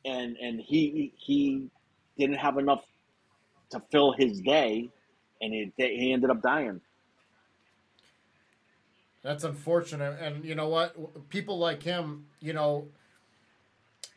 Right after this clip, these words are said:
Speaker 2: they, they try and tell you your first year of sobriety, like, keep everything less complicated and run a routine schedule like he did. But, I mean,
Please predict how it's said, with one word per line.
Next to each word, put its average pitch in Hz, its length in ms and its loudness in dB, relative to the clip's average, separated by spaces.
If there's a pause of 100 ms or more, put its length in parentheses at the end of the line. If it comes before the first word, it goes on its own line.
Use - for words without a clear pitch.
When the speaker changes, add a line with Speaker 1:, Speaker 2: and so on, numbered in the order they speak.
(480)
Speaker 2:
they, 156 280 -4
they 160 140 -4
try 208 280 0
and 170 140 -4
tell 202 200 0
you 151 380 -2
your 143 140 -4
first 147 300 0
year 165 120 -4
of 156 60 -6
sobriety, 147 500 -4
like, 131 220 -4
keep 165 200 -4
everything 156 400 -4
less 143 240 -4
complicated 156 760 -4
and 139 300 -6 (300)
run 170 260 2
a 170 60 2
routine 160 500 -4
schedule 156 480 -6
like 135 240 -8
he 208 160 -6
did. 151 260 -6
But, 147 140 -4
I 147 80 0
mean, 147 320 -6